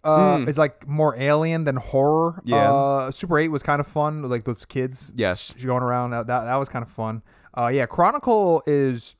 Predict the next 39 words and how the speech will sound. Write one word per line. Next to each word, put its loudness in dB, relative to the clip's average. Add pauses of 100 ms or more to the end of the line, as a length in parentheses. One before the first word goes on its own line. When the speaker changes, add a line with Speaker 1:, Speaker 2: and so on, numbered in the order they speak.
(560)
Speaker 1:
not -4
horror, -4
I -10
guess. -8
Speaker 2:
It -2
has -2
a -4
horror 0
element -2
to -4
Speaker 1:
Yeah. 2
Speaker 2:
it, -2
but, -2
like, -2
it's -6
still -2
not -4
horror. 0
Speaker 1:
No, -2
yeah, -4
definitely -6
not. -8
But -4
Speaker 2:
Mm. -4
Speaker 1:
they're, -2
they -10
definitely, -2
when, -6
for -6
whatever -4
reason, -6
horror -4
is -8
always -8
gonna -10
be, -10
like, -10
the -14
go-to. -12